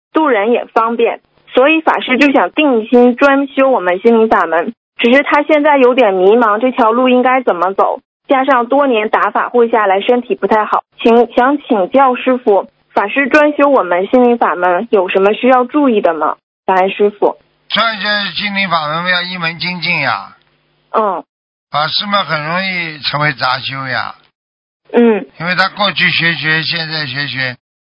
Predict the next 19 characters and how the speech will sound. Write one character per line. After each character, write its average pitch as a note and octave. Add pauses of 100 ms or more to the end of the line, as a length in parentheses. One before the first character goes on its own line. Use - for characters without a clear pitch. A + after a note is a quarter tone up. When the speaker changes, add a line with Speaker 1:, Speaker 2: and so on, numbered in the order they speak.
Speaker 2:
他 C3+
搞 B2+
不 A#2
清 C3
楚 A#2
了 G#2
呀， G2+ (600)
明 -
白 A3+
吗？ G#3+ (200)
Speaker 1:
嗯。 G#2+
Speaker 2:
啊。 F#2+ (140)
Speaker 1:
明 A3+
白。 G#3+ (200)
那 D4+ (100)
请 A#3
问 A#3
师 C#4+
父， B3